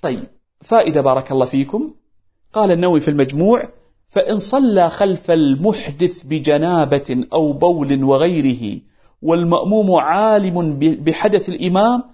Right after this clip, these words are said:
أثم بذلك وصلاته باطلة بالإجماع".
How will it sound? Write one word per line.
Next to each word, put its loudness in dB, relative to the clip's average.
أثم -4
بذلك 0
وصلاته -2
باطلة -2
بالإجماع". -4